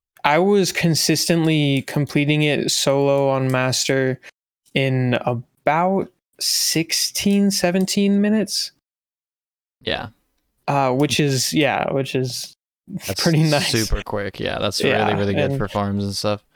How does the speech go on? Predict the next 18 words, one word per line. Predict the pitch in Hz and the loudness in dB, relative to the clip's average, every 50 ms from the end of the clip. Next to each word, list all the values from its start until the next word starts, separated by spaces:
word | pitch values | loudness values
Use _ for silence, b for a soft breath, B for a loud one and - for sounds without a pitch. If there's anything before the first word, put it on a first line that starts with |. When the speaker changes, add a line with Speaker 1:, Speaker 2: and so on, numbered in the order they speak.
| B B B B B B B B B B B | B B B B B B B B B B B
Speaker 2:
And | 135 143 | -2 0
on | 151 | 2
Speaker 1:
so, | 156 | 2
Speaker 2:
Master, | 151 156 160 143 123 - | 2 2 2 2 2 2
Speaker 1:
I | 143 | 2
Speaker 2:
you | 156 165 | 2 2
can | 160 156 | 2 2
Speaker 1:
mean, | 147 | 2
Speaker 2:
get | 139 120 107 | 2 2 2
golf | 113 110 107 - | 2 0 2 0
balls, | 104 98 98 95 95 | 0 0 0 -2 -2
right? | 98 107 120 120 120 _ _ _ _ _ _ _ _ _ _ _ _ - | -2 -2 -2 -4 -6 _ _ _ _ _ _ _ _ _ _ _ _ -2
Speaker 1:
Yes. | 175 139 143 151 156 156 160 160 160 156 143 - - - - - - - - - _ _ - | 0 0 2 2 2 2 2 2 2 2 2 0 -2 -4 -6 -6 -6 -8 -10 -14 _ _ -4
Yes. | - 135 - - - - - | -2 -2 -2 -2 -4 -4 -2
You | 101 | -2
can | 151 147 | 0 2
Speaker 2:
Perfect. | 151 165 | 2 2
Speaker 1:
get | 160 160 147 | 2 2 2